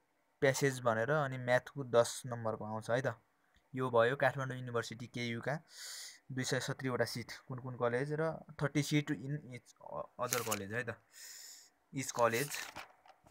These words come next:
अनि तपाईँको म, अ, पाटन एकाडेमी अफ हेल्थ साइन्स, पिएएचएस भन्छ, थर्टीवटा सिट हुन्छ यसमा।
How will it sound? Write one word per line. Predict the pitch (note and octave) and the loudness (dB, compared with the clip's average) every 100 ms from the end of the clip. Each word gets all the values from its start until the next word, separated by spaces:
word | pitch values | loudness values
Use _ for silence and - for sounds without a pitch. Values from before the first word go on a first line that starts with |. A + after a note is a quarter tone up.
| _ _ - - _ - - - - - | _ _ -20 -20 _ -20 -20 -20 -20 -12
अनि | C3+ | -8
तपाईँको | A#2+ B2 B2+ C3 | -4 -4 -4 -4
म, | C3 C3 B2+ - _ _ _ | -6 -6 -8 -14 _ _ _
अ, | A2+ A2 G#2+ G#2+ A2 - - - - _ _ | -8 -4 -2 -4 -6 -14 -20 -20 -20 _ _
पाटन | C#3+ C3+ D3+ | 2 2 0
एकाडेमी | C3+ B2 C3+ B2+ B2+ B2 | 0 -2 -2 -2 -2 0
अफ | A#2 - - - | 0 0 -6 -6
हेल्थ | A2 A2+ | -4 -4
साइन्स, | A2 A2+ G2+ G2 - - _ _ _ - | -4 -2 -2 -4 -8 -12 _ _ _ -8
पिएएचएस | C3+ C#3 C3+ C3+ C#3 B2+ | -2 0 2 0 -2 -4
भन्छ, | A2+ G#2 C3+ E3 _ - | -4 -2 -2 -4 _ -10
थर्टीवटा | C3 C3+ B2+ | -6 -2 -2
सिट | B2+ C3 | -2 -2
हुन्छ | G#2+ G2 | -2 -2
यसमा। | G#2 C3+ D#3+ | -2 -2 -6